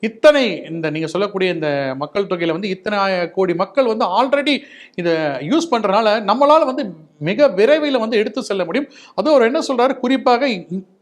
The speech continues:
உலகின் இந்த ஒரு பகுதியிலிருந்து மற்றொரு பகுதி ஈஸியாக ரொம்ப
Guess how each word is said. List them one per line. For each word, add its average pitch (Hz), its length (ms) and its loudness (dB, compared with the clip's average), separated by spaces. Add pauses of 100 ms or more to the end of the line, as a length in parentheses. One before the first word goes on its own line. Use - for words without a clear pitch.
(180)
உலகின் 240 400 0
இந்த 226 240 0
ஒரு 247 180 0
பகுதியிலிருந்து 233 540 -4
மற்றொரு 262 360 -2
பகுதி 233 480 -2
ஈஸியாக 262 440 0 (520)
ரொம்ப 285 440 4